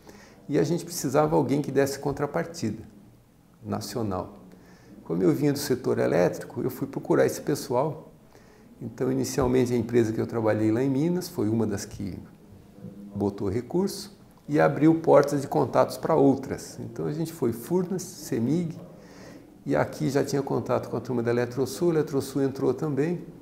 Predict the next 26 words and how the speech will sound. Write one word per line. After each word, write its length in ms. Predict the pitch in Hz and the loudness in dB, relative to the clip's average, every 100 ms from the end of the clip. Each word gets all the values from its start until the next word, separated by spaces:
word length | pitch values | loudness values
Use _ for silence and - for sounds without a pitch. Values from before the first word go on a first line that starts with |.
| - - | -20 -6
cada 300 | 156 143 139 | -2 2 4
um 100 | 143 | 4
botando 300 | 139 135 127 | 4 2 -2
um 80 | 117 | 0
pouco 280 | 127 120 | 0 -2
de 140 | 113 117 123 | -2 -4 -2
dinheiro. 380 | 151 139 170 - - - - - - - - | -2 -2 -2 -6 -16 -20 -20 -20 -20 -18 -6
E 80 | 143 | 0
nesse 360 | 147 170 - | 4 4 2
momento, 640 | 147 117 117 151 156 - - - | 2 4 4 4 2 -2 -12 -8
quando 260 | 139 135 | -4 -2
a 60 | 117 | 0
técnica 440 | - 120 123 110 | 4 4 4 -4
estava 240 | 104 107 107 | -2 -2 -2
desenvolvida, 840 | 98 110 107 110 123 175 127 - - - - | -2 -2 -2 -2 -2 -2 -2 -8 -14 -20 -12
cada 300 | - 165 180 | -2 0 2
bacia 340 | 151 147 - 127 | 4 2 2 0
hidrográfica 720 | 120 117 123 160 - - 90 - - - - - - - - | 2 4 4 4 0 -8 -12 -14 -20 -20 -20 -20 -20 -18 -2
montou 640 | 127 143 113 127 143 139 151 | 0 0 2 4 4 0 -2
um 100 | 147 | 4
banco 320 | 127 156 147 | 4 4 0
regional 520 | 127 147 147 120 123 | -2 0 2 2 2
de 100 | 131 | 0
sêmen 340 | - 131 127 135 | 0 0 0 -2
de 100 | 143 | -2
peixes. 540 | 110 - - - | 0 -2 -4 -12